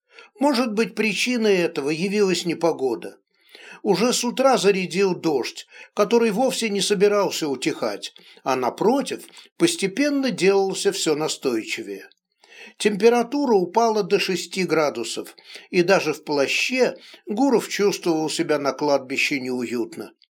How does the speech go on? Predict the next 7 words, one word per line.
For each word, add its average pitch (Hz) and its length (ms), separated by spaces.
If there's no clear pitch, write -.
Похороны 202 600
Скока 262 480
получились 180 640
скромными, 220 880
но 165 240
солидными. 196 840
Гроб 247 420